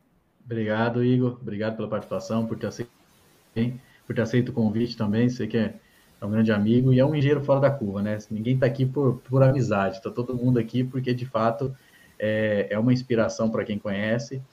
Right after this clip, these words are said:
e a gente traz aqui justamente pra ajudar a tornar outros engenheiros fora da curva, porque a gente, é, não se preocupa com competição. A gente quer mesmo que todo mundo seja fora da curva pra gente ter um país desenvolvido, né? Independente da área que a pessoa trabalhe. Só a formação de engenheiro já proporciona pra ela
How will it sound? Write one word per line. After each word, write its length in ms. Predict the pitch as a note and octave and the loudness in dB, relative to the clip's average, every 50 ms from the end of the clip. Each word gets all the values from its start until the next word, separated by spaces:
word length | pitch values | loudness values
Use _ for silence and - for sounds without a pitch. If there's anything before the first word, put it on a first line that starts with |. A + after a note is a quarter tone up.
| _ _ _ _ _ - | _ _ _ _ _ -6
e 80 | A#2 A#2+ | -2 0
a 60 | B2+ | 0
gente 260 | B2 C3 C3 C3 - | 2 0 0 -2 -4
traz 280 | - A2 A2 A2+ A2+ A2+ | -4 -2 0 0 0 0
aqui 200 | A2 A2 - A2 | -2 -4 -4 -6
justamente 540 | A2 A2+ - - B2 G#2 G2+ G2+ A2 A2 - | -6 -6 -4 -2 -2 0 0 -2 -2 -4 -6
pra 260 | - A2+ A2 A2+ A2 - _ _ _ _ _ _ _ _ _ - | -4 -4 -4 -4 -6 -10 _ _ _ _ _ _ _ _ _ -4
ajudar 360 | A#2 A2+ A#2 A#2 G#2 G#2+ G#2+ | -4 -2 -2 -2 -2 0 -2
a 20 | A2 | -2
tornar 460 | - - A2 G#2 G2+ G2+ G#2+ A2 G#2+ | -2 -2 -2 -2 0 0 0 0 0
outros 240 | G#2+ A#2 A#2+ - A#2+ | 0 -2 -2 -2 -2
engenheiros 400 | A2+ A2 A2 G#2 G#2+ A2 G#2+ - | -2 0 0 0 -2 -2 -2 0
fora 120 | A2 G#2+ | 0 0
da 120 | G#2 G2+ | 0 0
curva, 280 | G2 - - A#2+ B2 B2 | -2 0 0 0 0 0
porque 200 | - B2+ B2+ B2 | -2 -2 0 2
a 80 | A#2+ A#2 | 2 4
gente, 380 | A2+ B2 B2+ B2+ C3 C3 C3 - _ _ _ _ _ _ _ - | 4 2 2 2 0 -4 -6 -8 _ _ _ _ _ _ _ -8
é, 540 | B2 A2 G#2+ G#2+ G#2+ G#2 G#2 G#2 G2+ G2+ G2 | -4 -2 0 0 2 2 2 0 0 0 0
não 120 | G#2+ A#2 | 0 -2
se 80 | A2+ - | -2 -2
preocupa 320 | - B2 A2+ A2+ A2+ A#2 | -2 -4 -4 -4 -4 -6
com 140 | A#2 A#2+ A#2+ | -6 -6 -6
competição. 720 | - B2 A2 - - B2 B2 B2+ - - - G#2 G2 F2+ - - _ _ _ _ _ _ _ _ _ _ | -4 -4 -4 -2 -2 -2 -2 -2 -4 -6 -4 -4 -4 -4 -8 -14 _ _ _ _ _ _ _ _ _ _
A 120 | - G2+ | -10 -6
gente 260 | F#2 A2 A2 A2 - - | -4 -4 -4 -4 -4 2
quer 240 | - C3 D3 D3 | 6 6 8 10
mesmo 380 | C#3 C3+ C3+ C#3 D3 C#3+ D3+ C#3+ | 12 12 12 12 12 8 4 2
que 100 | C3 C3+ | 0 0
todo 260 | C3 C3 D3+ D3+ D#3 | 2 4 4 4 4
mundo 300 | D3+ C3+ C#3 D3+ D#3+ C#3+ | 4 4 4 4 4 4
seja 260 | B2+ - C#3+ C3 C3 | 2 2 4 4 4
fora 220 | B2+ C3 B2+ B2 A#2 | 4 6 4 6 6
da 100 | A2 G#2 | 4 4
curva 300 | - - B2 B2+ C3 C3 | 2 2 2 2 2 2
pra 100 | C3+ A#2+ | 2 2
gente 200 | B2 B2 A#2+ - | 2 2 2 2
ter 80 | A#2+ | -2
um 100 | A#2 A2+ | -2 -2
país 260 | A2+ G#2+ G#2+ A2 A2 G#2+ | -2 -2 -2 -2 -2 0
desenvolvido, 540 | G#2+ A2 A2 A2+ G#2+ F#2 F2+ F2+ F2 - - _ _ _ _ _ _ - | 0 0 0 0 -2 -2 -4 -8 -10 -10 -14 _ _ _ _ _ _ -6
né? 160 | G2+ G#2 G#2+ | -4 -2 0
Independente 500 | G#2 G#2 G#2+ G#2+ A2 G#2+ A2+ A#2 A#2+ A2+ | 0 0 0 0 0 0 0 0 0 0
da 100 | A2 G#2+ | 0 0
área 160 | G#2 G#2 G#2 | 0 0 -2
que 60 | - G#2+ | -2 -4
a 40 | |
pessoa 280 | - - - - A2 G2+ | -4 -6 -6 -4 -6 -6
trabalhe. 380 | - A2 G2+ F2+ F2+ F2 F2 - | -4 -4 -4 -4 -6 -8 -10 -6
Só 180 | - - A2 | 0 2 2
a 60 | A2+ | 2
formação 400 | - A#2 A2 A2 A2 A2 - A2+ | 4 4 4 4 4 2 2 4
de 60 | A2+ A2 | 4 4
engenheiro 360 | G#2+ G#2+ G#2 G2+ G2+ G#2+ G#2+ | 4 2 0 0 0 0 0
já 100 | A2 A2+ | -2 -4
proporciona 520 | - A2+ - - G#2+ G#2 - - G#2+ G#2+ | -4 -4 -4 -4 -6 -4 -4 -6 -6 -4
pra 180 | - G#2+ G#2 G2 | -2 0 0 2
ela 240 | G2+ G2+ A2 - | 2 0 -2 -4